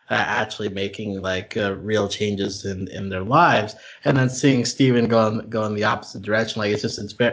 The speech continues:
they make the contrast as str-, as stark as possible, and it, it really works here. Um, the Blue Diamond segment I want to talk about because there, there's, especially here, since this Blue Diamond is focused in the emotional sense,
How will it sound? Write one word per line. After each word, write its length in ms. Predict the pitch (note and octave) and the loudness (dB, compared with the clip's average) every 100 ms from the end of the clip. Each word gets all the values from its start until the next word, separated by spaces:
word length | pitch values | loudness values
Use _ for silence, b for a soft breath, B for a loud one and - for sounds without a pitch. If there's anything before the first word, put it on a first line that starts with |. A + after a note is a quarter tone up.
| - | 0
they 220 | B2 B2+ B2+ | -4 2 4
make 240 | E3 F3 | 4 4
the 80 | - | -2
contrast 580 | - E3 D#3 D3+ C#3 C3 | 2 2 4 2 0 -2
as 140 | A2+ | -4
str-, 180 | - C3+ - | -6 -8 -6
as 160 | A#2 | -6
stark 340 | - C#3 C#3+ C#3 | 0 2 2 2
as 100 | C3 | -2
possible, 560 | - B2 A#2 - G#2 | 2 2 0 -4 -2
and 160 | G2+ G#2 | -2 -2
it, 180 | G#2 F2+ | -4 -4
it 180 | A2 G#2+ | -4 -2
really 220 | B2+ A#2+ | 0 0
works 400 | G#2+ G#2 G2 - | 2 0 0 -6
here. 400 | - F#2 G2+ G#2+ B B B B B B | -6 -2 -2 -6 B B B B B B
Um, 380 | D3+ D3+ D3 D3+ | 4 6 6 4
the 180 | D3+ E3+ | 0 0
Blue 260 | E3 G#3 B3 | 4 6 6
Diamond 600 | F#3 F3 F#3 G#3 G#3+ G#3 | 8 6 6 4 2 -4
segment 500 | - G3+ G3+ G#3 F#3+ | -2 -2 0 -4 -2
I 140 | D3 D3+ | -2 0
want 240 | F3+ F#3+ | 0 -2
to 80 | G3 | -6
talk 320 | - G3 G3 | -4 -2 -2
about 440 | G#3 G#3 G#3 G#3 G#3 | -4 -2 2 0 -2
because 720 | D#3+ D#3+ - D#3 D3+ D3 D3 B B | -10 -8 2 4 6 4 -2 B B
there, 140 | - E3+ | 0 4
there's, 240 | E3+ E3+ | 6 4
especially 580 | E3 D#3+ - A#3 A#3+ B3+ | 2 -4 2 2 4 2
here, 180 | F#3+ F#3 | 2 2
since 260 | A3+ A#3 | 2 2
this 280 | A#3 B3 - - D#3+ | 2 0 0 -10 -12
Blue 260 | D#3+ F3 E3+ | -2 2 4
Diamond 380 | E3+ D#3 D#3+ | 4 4 2
is 100 | D3 | 0
focused 460 | C#3 D3 C#3 C#3+ C3 | 0 0 0 -4 -4
in 140 | C#3 | -2
the 260 | C3 B2 A#2+ | 0 -2 -2
emotional 580 | A2+ B2 C3+ C3 B2 A2 | 0 2 2 0 -2 -2
sense, 640 | - B2+ A#2 G#2+ - - | 0 2 2 2 -4 -8